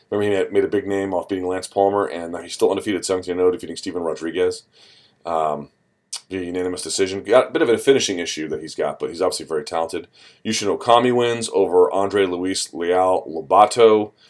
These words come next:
Jake Shields defeated Danny Davis Junior, thirty twenty-four on all three judges' scorecards.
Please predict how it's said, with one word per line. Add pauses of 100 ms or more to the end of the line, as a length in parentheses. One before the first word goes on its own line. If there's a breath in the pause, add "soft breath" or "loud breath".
(160 soft breath)
Jake
Shields
defeated
Danny
Davis
Junior, (400)
thirty
twenty-four
on
all
three
judges'
scorecards.